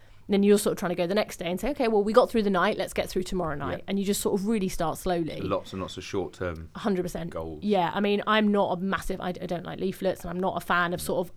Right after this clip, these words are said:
Speaker 1: information overload. People need what they need at that point. And the other things you find is, you know, I do a lot of work seeing people sort of later down the line, and we do quite a lot of bereavement work. And you find that they don't remember any of the conversations that
Speaker 2: No.
Speaker 1: were happening, you know, and you're, people will be adamant that no one's told them something. And you know, 'cause you've sat in the room and you
Speaker 2: Sure.
Speaker 1: think,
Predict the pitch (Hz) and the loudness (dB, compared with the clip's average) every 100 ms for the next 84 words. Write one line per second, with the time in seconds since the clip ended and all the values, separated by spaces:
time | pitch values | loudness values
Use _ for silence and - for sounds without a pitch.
0 | - 226 202 185 170 180 165 160 156 - | -4 -2 0 0 0 0 0 0 -2 2
1 | 240 240 233 240 208 202 190 196 180 - | 4 6 6 6 4 2 2 2 -2 0
2 | 180 - - 180 220 269 - - - 226 | -2 2 4 4 2 -4 -8 -10 -6 6
3 | 262 277 277 247 214 226 220 202 185 180 | 8 8 6 4 2 2 2 4 0 -2
4 | 202 170 185 185 185 180 190 - 190 185 | -2 0 2 2 2 2 -2 0 -2 0
5 | 185 180 170 165 - - 175 190 190 170 | 0 2 2 2 -6 -6 0 0 0 -4
6 | 165 160 170 180 165 135 - - - 175 | -4 -4 -2 -2 -2 -4 -8 -12 -6 -4
7 | 185 - 180 175 - 185 208 175 160 139 | -4 -2 0 0 0 2 2 0 0 0
8 | 113 - - - 262 262 311 262 233 262 | -2 -6 -16 -2 4 6 8 6 6 6
9 | 233 202 190 185 - 196 180 175 170 170 | 4 4 0 0 0 -2 -2 -4 -6 -6
10 | 165 165 165 165 - - 170 - 147 - | -6 -6 -8 -8 -8 -8 -8 -8 -8 -4
11 | 180 160 202 208 - 277 262 240 233 240 | -2 0 2 0 2 4 4 4 6 6
12 | 202 180 185 196 180 180 - 175 165 - | 6 0 2 2 4 2 2 0 0 -4
13 | - - 160 214 247 247 254 190 185 180 | -4 -4 0 4 6 10 10 8 2 -2
14 | 202 180 180 185 160 165 165 160 - | -2 0 0 0 0 -2 -4 -4 -6